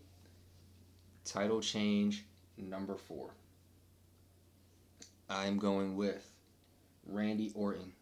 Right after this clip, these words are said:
over Drew McIntyre because I feel like this whole thing with Rick is just a, is just a facade. It's just a, you know, Randy getting in the head of somebody.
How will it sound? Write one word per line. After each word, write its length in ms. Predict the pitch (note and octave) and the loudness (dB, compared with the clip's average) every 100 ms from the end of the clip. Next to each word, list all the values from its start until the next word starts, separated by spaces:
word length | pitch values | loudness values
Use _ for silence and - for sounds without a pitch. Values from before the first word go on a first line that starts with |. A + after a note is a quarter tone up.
| - - | -20 -8
over 400 | G2+ G#2 F#2+ F#2 - - | 0 0 0 -4 -10 -12
Drew 260 | F#2+ G2 G#2+ | -4 0 4
McIntyre 760 | G#2 G2+ F#2+ F#2 F#2+ F#2 F2+ G#2 - _ _ _ - - - - _ | 4 4 -2 -8 -6 -6 -8 -10 -14 _ _ _ -20 -20 -20 -20 _
because 580 | - F#2+ G2 F#2+ F#2 F2 | -8 -4 0 2 0 -2
I 120 | F#2+ | -4
feel 260 | F#2 A2 G2+ | -4 0 4
like 260 | G2+ G2 | 4 2
this 160 | G2+ G2 | -2 -4
whole 240 | A2 G#2+ G#2 | -2 0 -2
thing 300 | G#2 G#2+ G#2 | -2 0 2
with 200 | G2+ - | 0 -2
Rick 400 | F#2 F#2+ G#2+ - - _ _ _ - - - - _ _ _ | -4 -2 -4 -8 -20 _ _ _ -20 -20 -20 -20 _ _ _
is 240 | A2 G#2 G2 | 0 2 2
just 400 | G#2 G2+ - G2 | 2 2 0 -4
a, 400 | G2 G2 F#2+ F#2 - _ _ _ _ _ - | -2 -2 -4 -8 -14 _ _ _ _ _ -12
is 180 | G#2+ G#2 | -4 -2
just 220 | G#2 G2+ G2 | 0 -2 -2
a 40 | |
facade. 540 | - G2+ F#2 F2 F2+ | -4 -4 -4 -4 -6
It's 120 | E2 - | -8 -8
just 220 | F#2 - | -10 -10
a, 160 | F2 F#2+ - _ - - _ _ - | -10 -12 -18 _ -20 -20 _ _ -12
you 100 | F#2+ | -10
know, 200 | F2 E2+ D#2+ E2+ | -10 -12 -16 -8
Randy 300 | F#2+ F#2+ F#2+ | -4 -2 -4
getting 260 | F#2 G2+ F#2+ | -6 -6 -6
in 100 | F2+ | -8
the 60 | |
head 180 | G2 F#2 | -8 -8
of 80 | F#2 | -6
somebody. 520 | - F2+ F2+ F#2 F#2 | -8 -6 -8 -8 -12